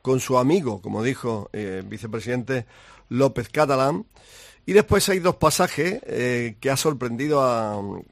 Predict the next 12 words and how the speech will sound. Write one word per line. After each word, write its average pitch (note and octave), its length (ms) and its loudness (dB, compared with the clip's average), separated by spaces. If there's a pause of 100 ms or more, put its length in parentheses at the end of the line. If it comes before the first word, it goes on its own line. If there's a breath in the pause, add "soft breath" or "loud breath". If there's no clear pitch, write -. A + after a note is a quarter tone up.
(120)
algunos B2 560 0
aficionados. A#2+ 760 0 (480 soft breath)
Eh, A#2+ 360 -2
que B2 100 -2
los B2 160 -2
aficionados A#2+ 460 -2
al D#3+ 60 0
final F3 340 0 (120)
es C3+ 280 -4
lo C3+ 220 0
que A#2+ 120 -4
leen, E3 380 2